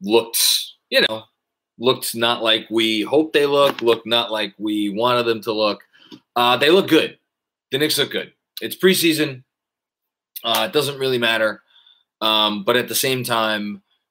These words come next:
we all know that if they came out there and they did not look the way that we, again, had hoped that they would look, we would all be sitting here bitching and moaning right now,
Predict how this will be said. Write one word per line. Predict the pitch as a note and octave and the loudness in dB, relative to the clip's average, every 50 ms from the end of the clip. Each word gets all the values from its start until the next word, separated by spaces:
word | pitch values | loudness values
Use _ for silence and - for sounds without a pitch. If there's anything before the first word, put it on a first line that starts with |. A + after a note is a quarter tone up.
| _ _ _ _ _ _ _ | _ _ _ _ _ _ _
we | A#2+ A#2+ C3 C3 | 0 2 4 4
all | C3 C3 C3 | 6 4 4
know | B2+ B2+ B2+ A#2+ A#2+ A#2+ | 4 4 6 6 6 6
that | A#2 A2+ | 6 4
if | A2 G#2+ G2 | 2 2 2
they | A#2+ G#2+ G#2 | 0 0 0
came | - B2+ B2 A#2 A2+ A#2 | 0 0 0 0 0 0
out | A2 A2 G2+ - | -2 -2 -2 -2
there | A2+ G#2 G2+ G2 F#2+ F#2+ - G2 | -2 -2 0 -2 -2 -2 -4 -6
and | G2 G2 G2 | -6 -4 -4
they | G2 F#2+ F#2+ F#2 | -2 -2 -2 -2
did | - G#2+ G2 G2+ | -4 -4 -4 -2
not | A#2+ B2 C3 C3 A2+ | -2 -2 -2 -2 -2
look | A2+ A2 G#2 G#2 - - | -2 -2 -2 -2 -2 -6
the | - G#2+ | -8 -4
way | G2 G#2+ G#2 G2+ G2+ G2 | -2 0 0 0 0 -2
that | G2 F#2+ F#2 G2 | -2 -4 -4 -4
we, | G2 G2 G2 G2 F#2+ F#2+ F#2 - - | -4 -2 -2 0 -2 -2 -4 -6 -8
again, | F#2+ F#2 G#2 G2+ G2 F#2+ F#2+ F2+ F2+ - - | -6 -2 -2 0 0 0 -2 -4 -8 -10 -8
had | - G2 F#2 F#2 | -4 -4 -4 -4
hoped | - - - - G3+ G3+ - - - - - - _ _ _ _ | -4 -4 0 2 2 2 2 0 -4 -10 -10 -14 _ _ _ _
that | - A2 - | -2 0 0
they | A#2 G#2+ | 2 0
would | G#2 G2+ G2+ F#2 | 2 0 0 0
look, | A#2+ C#3+ C3 A2+ G#2 F#2+ - - - _ _ _ _ _ _ _ _ _ _ _ _ _ _ - - - | 2 4 4 4 4 2 -2 -8 -16 _ _ _ _ _ _ _ _ _ _ _ _ _ _ -10 -6 -2
we | B2+ C3 C3 | 0 2 4
would | B2+ B2 | 6 6
all | B2 A#2+ B2 A#2+ | 6 4 4 2
be | A#2+ | 2
sitting | A#2 - B2+ A2+ A2+ A2 G#2+ | 0 2 2 0 0 0 0
here | A2 A2 G#2+ G#2+ G#2 | 0 0 2 2 0
bitching | F#2+ A#2 A#2 - - A#2 | 0 -2 -2 0 0 -2
and | G#2+ G#2+ | -2 -2
moaning | G#2+ G#2+ G#2 G2 G2 G2 F#2+ | -2 -2 0 0 -2 -2 -2
right | G2 F#2+ F#2 | -2 -2 -2
now, | F#2 F#2 F#2 F2+ F2+ F2 - | -2 -2 -2 -2 -4 -4 -6